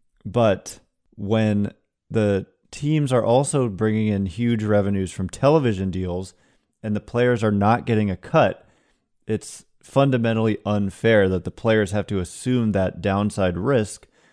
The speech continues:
of lower ticket revenues with no fans in the stands, but they don't get a piece of the upside risk of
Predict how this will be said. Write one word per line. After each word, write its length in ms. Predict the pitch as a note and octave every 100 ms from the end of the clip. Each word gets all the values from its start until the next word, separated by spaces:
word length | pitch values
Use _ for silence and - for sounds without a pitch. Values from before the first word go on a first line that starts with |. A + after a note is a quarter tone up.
| _ _ G2+
of 400 | F#2+ F2+ E2 -
lower 380 | G#2 G#2+ G#2 G2
ticket 360 | - C#3 B2+
revenues 680 | G2 G2+ F#2 F2+ F2+ F#2 - -
with 340 | G2+ G2 -
no 220 | G2 F#2+
fans 360 | F2+ G#2 A2+ G#2
in 100 | F#2+
the 80 | E2+
stands, 360 | - F2 F2
but 160 | F2 F#2+
they 120 | G2
don't 380 | E2 A2+ A2 -
get 140 | A2
a 60 | F#2
piece 520 | - - G#2 G2 - _ _ _ _ _ _
of 380 | F#2+ F#2 E2+ E2
the 160 | G2+ -
upside 540 | A2+ - - G#2+ F#2+
risk 500 | F2+ F#2 F#2 - - - _ _ _ _ _ _ -
of 480 | F#2 F2 E2+ F2+